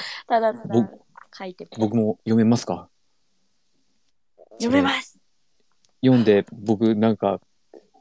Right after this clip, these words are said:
Speaker 2: あの、「涙が止まりません」ってラインすればいいですかね。
Speaker 1: <laughs> いや、あの、まだ全然、あの、連載小説のい-、
Speaker 2: はい。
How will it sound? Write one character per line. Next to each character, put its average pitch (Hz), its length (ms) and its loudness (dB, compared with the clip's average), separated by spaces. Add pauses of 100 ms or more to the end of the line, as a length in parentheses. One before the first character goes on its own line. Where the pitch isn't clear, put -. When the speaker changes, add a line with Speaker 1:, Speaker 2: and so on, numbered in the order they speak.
(580)
Speaker 2:
あ 104 120 -6
の、 95 260 -8 (460)
「涙 117 280 4
が 101 60 4
止 113 120 -4
ま 107 60 2
り 107 80 0
ま 110 80 -2
せ 120 120 0
ん」 - 40 0
っ - 20 -10
て 101 60 0
ラ 98 100 2
イ 107 60 -2
ン 101 40 -10
す - 100 -6
れ 110 80 2
ば 95 100 -2
い 95 40 -4
い - 40 -6
で 90 80 -2
す - 80 -10
か 90 80 -12
ね。 92 140 -12
Speaker 1:
<laughs> - 920 0
い 247 80 -6 (480)
や、 269 120 -4 (520)
あ 285 40 -14
の、 220 160 -10 (340)
ま 240 180 -2
だ 220 100 0 (160)
全 262 520 -8
然、 240 280 -12
あ 208 120 -10
の、 196 120 -14
連 269 220 -6
載 311 200 -6
小 320 200 -10
説 - 280 -14
の 180 600 -8
い-、 - 40 -18 (120)
Speaker 2:
は 240 60 -8
い。 - 60 -16